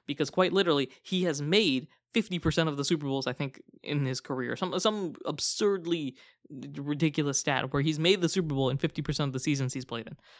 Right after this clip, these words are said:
Uh, you can say this about LeBron, maybe not to the certain extent now as you did in the past, but LeBron in his peak was basically a lock to make the finals, and then the question was whether or not he would actually win it,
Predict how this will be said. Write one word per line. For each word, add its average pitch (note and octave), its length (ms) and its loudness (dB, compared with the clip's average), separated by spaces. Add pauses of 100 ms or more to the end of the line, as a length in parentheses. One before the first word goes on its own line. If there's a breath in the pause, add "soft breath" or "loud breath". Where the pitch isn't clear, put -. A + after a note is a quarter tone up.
(120)
Uh, B2+ 140 2
you D3+ 160 2
can F3 100 4
say G3+ 140 6
this F#3+ 140 -2
about F#3 200 2
LeBron, D#3 460 4
maybe D3+ 180 -2
not E3 200 2
to E3 80 0
the C#3 100 -2
certain E3 260 0
extent D3+ 320 -4
now D3 380 0
as C3+ 180 -4
you D3 80 -4
did C#3+ 160 0
in C3 60 -6
the B2+ 80 -8
past, D3 320 0 (580 loud breath)
but F#3 220 0
LeBron A#3 380 6
in A3+ 100 0
his G3 100 0
peak G#3 260 -2 (200 soft breath)
was E3+ 260 4
basically F#3+ 540 4
a - 100 0
lock E3 360 -2
to F3 120 0
make D#3+ 300 0
the D#3 80 4
finals, B2+ 420 2
and D#3 160 2
then F3 80 4
the E3 60 2
question E3+ 340 2
was D3 140 0
whether D#3 200 0
or D3+ 40 -2
not D3 400 -2
he D3+ 120 -2
would C#3+ 120 0
actually C#3+ 260 -2
win C#3+ 220 -2
it, - 100 -14